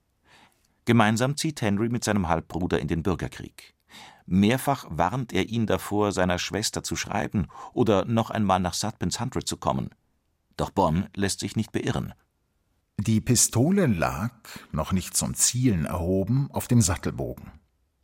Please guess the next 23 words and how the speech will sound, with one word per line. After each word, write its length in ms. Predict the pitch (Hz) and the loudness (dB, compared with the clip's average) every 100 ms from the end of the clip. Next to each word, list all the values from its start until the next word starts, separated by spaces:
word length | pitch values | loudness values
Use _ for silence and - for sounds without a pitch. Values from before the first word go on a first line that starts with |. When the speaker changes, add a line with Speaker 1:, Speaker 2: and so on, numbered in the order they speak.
| _ - | _ -10
Speaker 2:
Die 80 | 78 | -2
beiden 320 | 87 73 87 | 0 2 0
Gesichter 680 | 78 95 104 - 104 92 80 | -2 -2 -2 0 0 0 -2
ruhig, 560 | - 104 120 110 - - _ _ | 0 4 4 2 -6 -16 _ _
die 100 | - | -8
Stimmen 420 | - - 101 87 76 | -4 2 4 4 2
nicht 240 | 76 - | 0 -2
einmal 240 | - - | -2 0
erhoben. 460 | - 92 85 87 - - _ _ _ _ _ _ _ _ _ _ _ - | 0 0 0 0 -4 -14 _ _ _ _ _ _ _ _ _ _ _ -14
"Wage 440 | - 107 135 143 | -6 -2 0 0
es 220 | 107 - | 2 4
nicht, 320 | 123 170 - - | 4 2 -2 -4
über 180 | 180 | 0
den 200 | 135 117 | 4 4
Schatten 480 | - - 151 - 180 | 4 2 -2 2 0
dieses 340 | 135 131 123 - | 2 -2 0 -2
Pfostens, 880 | - - 143 - - 98 78 - | -2 -2 0 -2 0 0 0 -2
dieses 460 | - 85 95 - - | -4 -6 -2 -2 -2
Astes 520 | - 139 - - - - | -2 0 0 -2 -4 -2
zu 120 | 78 | -4
reiten, 460 | 71 123 - - | -2 -4 -4 -8
Charles." 560 | - - 64 - - - _ _ _ _ _ _ | -4 -2 -2 -2 -4 -4 _ _ _ _ _ _
Und 300 | - 143 - | -2 -2 -4